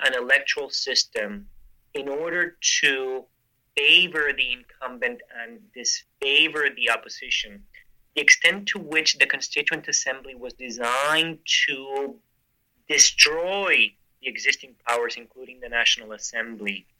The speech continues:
and the, uh, courts, and in addition, the extent to which the process was organized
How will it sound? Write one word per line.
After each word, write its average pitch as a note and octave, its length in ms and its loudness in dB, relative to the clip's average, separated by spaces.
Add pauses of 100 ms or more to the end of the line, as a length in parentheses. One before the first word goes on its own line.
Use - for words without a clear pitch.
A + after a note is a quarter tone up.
(280)
and B2+ 220 0
the, B2 100 -6 (280)
uh, A2+ 260 0
courts, - 520 -8 (1160)
and D#3+ 160 -2 (120)
in C#3+ 200 -12
addition, C#3+ 580 -4
the C3+ 100 -6
extent F#3 600 -8 (200)
to - 80 -18
which B2+ 560 -6 (280)
the - 160 -10 (200)
process D#3 540 -4 (100)
was B2+ 340 -6 (600)
organized D3+ 520 0